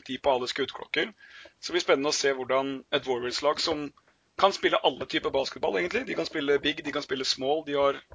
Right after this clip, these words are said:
de er veldig all-around gode. Så det blir spennende å se hvordan de løser matchupen mot hverandre, og jeg,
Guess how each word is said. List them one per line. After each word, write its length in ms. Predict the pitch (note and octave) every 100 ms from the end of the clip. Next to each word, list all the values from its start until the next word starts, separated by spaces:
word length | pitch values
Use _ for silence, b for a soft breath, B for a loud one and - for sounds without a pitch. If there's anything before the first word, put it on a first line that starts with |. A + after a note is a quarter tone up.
| -
de 60 | D3+
er 60 |
veldig 220 | C#3+ B2 C#3+
all-around 500 | C3+ B2 B2+ B2+ B2
gode. 220 | C#3 B3 B B B B B B B
Så 80 | -
det 80 | G#3
blir 80 | A3+
spennende 220 | F#3+ F#3
å 20 | -
se 80 | F3+
hvordan 160 | E3+
de 80 | F3 F3
løser 260 | C3 -
matchupen 380 | D3+ - C#3+ D#3+
mot 140 | C#3+ C#3+
hverandre, 340 | C#3 A#2+ A2
og 140 | - D#3+
jeg, 440 | D3+ D3+ C#3+ C#3+